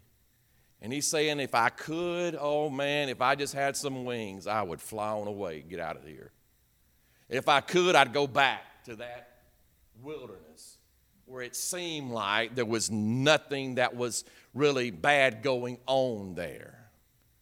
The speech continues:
But look what he s-, says. We're gonna see David's faith here, so it's gonna change here in verse fifteen and sixteen. But I wanna look at verse fifteen for, l-, look, look what David's prayer is here.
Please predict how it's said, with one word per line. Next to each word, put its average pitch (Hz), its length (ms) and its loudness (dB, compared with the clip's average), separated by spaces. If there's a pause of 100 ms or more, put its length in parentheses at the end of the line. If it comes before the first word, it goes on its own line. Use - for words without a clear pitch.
(920)
But 175 160 2
look 240 240 4
what 233 160 6
he 196 100 0
s-, 160 80 0
says. - 1000 0
We're 156 80 -4
gonna 170 120 0
see 175 160 -2
David's 139 440 0
faith 147 340 0
here, 117 160 -4
so 131 240 -6
it's 131 140 -8
gonna 123 160 -6
change 151 500 -6
here 104 380 -4 (580)
in 127 240 -4
verse 123 560 0 (480)
fifteen 117 720 -6 (2000)
and 101 100 -8
sixteen. 98 540 -6
But 113 140 -6 (200)
I 170 60 0
wanna 233 160 4
look 180 120 0
at 151 60 -4
verse 139 180 0
fifteen 151 320 -4
for, 139 140 -8
l-, 196 400 -4
look, 226 160 6
look 262 160 2
what 269 200 2
David's 180 340 0
prayer 135 440 -4
is 73 220 -12
here. 71 280 -14